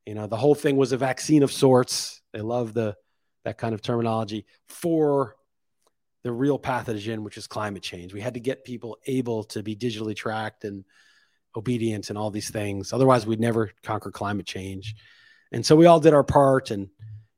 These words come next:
you know, I regret, you know, any, any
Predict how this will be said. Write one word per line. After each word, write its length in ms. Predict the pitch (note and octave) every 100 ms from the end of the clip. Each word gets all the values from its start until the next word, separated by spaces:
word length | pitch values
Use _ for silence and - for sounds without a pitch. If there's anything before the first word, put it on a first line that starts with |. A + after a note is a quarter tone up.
| -
you 80 | A2
know, 360 | G#2 G#2 G2 _ _ -
I 80 | A2+
regret, 460 | B2 B2 C#3+ C3+
you 80 | C#3
know, 120 | B2
any, 340 | B2+ B2+ B2+ - _ _ -
any 240 | C3 A#2